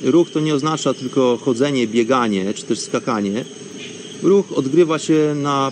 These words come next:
płaszczyźnie komórkowej, na płaszczyźnie atomowej, molekularnej. Jest to po prostu ciągła wibracja,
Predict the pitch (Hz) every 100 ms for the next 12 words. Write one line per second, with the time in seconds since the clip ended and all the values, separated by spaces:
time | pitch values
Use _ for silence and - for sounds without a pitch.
0 | - 143 - 160 143 147 135 131 107 -
1 | - - 165 160 151 - 147 131 139 139
2 | 127 117 131 - 147 135 135 127 135 151
3 | 151 139 127 127 127 147 147 - 131 123
4 | 120 120 113 113 - 131 135 147 - 143
5 | 143 - - 202 202 160 135 127 135 120
6 | 110 107